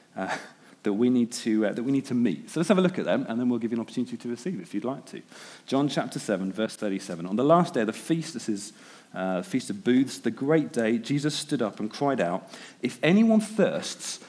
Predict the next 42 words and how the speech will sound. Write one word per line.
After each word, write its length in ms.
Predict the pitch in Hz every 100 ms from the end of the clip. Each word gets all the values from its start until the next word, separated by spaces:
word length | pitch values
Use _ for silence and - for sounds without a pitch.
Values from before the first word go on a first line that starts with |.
| -
let 120 | 120 120
him 120 | 131
come 300 | - 185 185
to 160 | -
me 240 | 87 80 80
and 180 | 104 110
drink. 500 | 123 92 73 - - - - - - -
Whoever 320 | 127 147 160
believes 480 | 151 147 143 127 92
in 120 | 90
me, 300 | 78 76 120 - - - _ 113
as 140 | 113
the 60 | 117
scripture 540 | - - 143 - 143
has 160 | 135 131
said, 360 | - 95 90 -
out 180 | 147
of 120 | 143 -
his 300 | 156 175 -
heart 640 | - 156 - 85 - - - - -
will 100 | 123
flow 300 | 117 - 135
rivers 720 | 131 123 160 127 104 101 -
of 140 | 117 104
living 500 | 123 143 120 110 113
water.' 500 | 127 - - 69 - - _ _ - - -
Now 140 | 151
this 200 | 156 269
he 100 | 175
said 180 | 165 139
about 240 | 139 131 -
the 80 |
Spirit, 600 | - - 254 247 82 - - - _
whom 180 | 127 127
those 280 | 156 240 226
who 120 | 185
believed 500 | 165 160 190 196 -
in 80 | 104
him 300 | 87 90 98
were 240 | 110 139
to 320 | 143 - 147
receive. 720 | 131 127 - 165 - - -